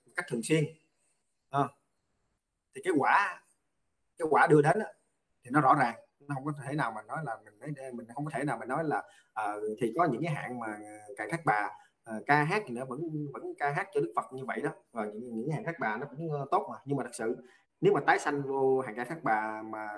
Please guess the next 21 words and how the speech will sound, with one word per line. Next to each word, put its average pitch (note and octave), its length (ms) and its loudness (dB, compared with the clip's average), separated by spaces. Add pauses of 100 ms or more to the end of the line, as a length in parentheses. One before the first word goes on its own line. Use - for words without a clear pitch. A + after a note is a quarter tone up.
(400)
gọi B2+ 180 -2
là A#2+ 160 0
ca D3 80 4
hát D#3+ 180 -2
phục B2+ 100 -12
vụ A2 160 -4
cho C3+ 60 -2
người B2 100 -6
ta, C3+ 160 -4 (140)
cho C#3+ 120 4
người B2+ 140 -2
ta, C3 120 4
thưa D3+ 100 -2
vị, A#2 180 -4 (260)
đó E3+ 100 4
là D#3 60 -2
một A2+ 120 -8
cảnh C#3+ 100 -4
giới E3+ 140 0
thấp. F#3+ 120 -6 (880)
Đó, C#3+ 120 -6